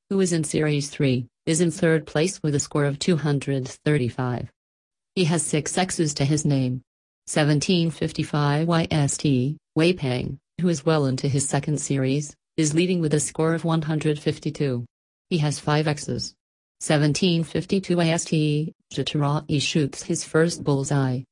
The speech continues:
X. He is up to twelfth with a score of ninety-two. Ra'i's first series is over. Seventeen fifty I S T, Chatteraji is presently sixteenth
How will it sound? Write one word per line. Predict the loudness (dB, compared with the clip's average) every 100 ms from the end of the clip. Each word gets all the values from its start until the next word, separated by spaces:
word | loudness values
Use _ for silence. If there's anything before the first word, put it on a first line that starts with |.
| -6
X. | -4 -4 -6 -12 _ _ 0
He | 0
is | 0
up | -4
to | -6
twelfth | -2 0 -2 -4 -4
with | -2
a | -2
score | -2 -2
of | 0
ninety-two. | 0 0 0 -4 -2 -2 -2 -6 _ _ _ -2
Ra'i's | 0 0 -2 -2 -4
first | -2 -2 -2 -6
series | -2 0 2 2
is | 0 0
over. | -2 -2 -6 -10 _ _ _ -6
Seventeen | 0 4 2 2 2 2
fifty | -2 -4 0 0
I | 2
S | 2 0 0
T, | 0 2 2 -2 _ -8
Chatteraji | -6 -2 0 0 -2 -2 -2
is | -2
presently | -2 0 0 0 0
sixteenth | 0 0 2 2 2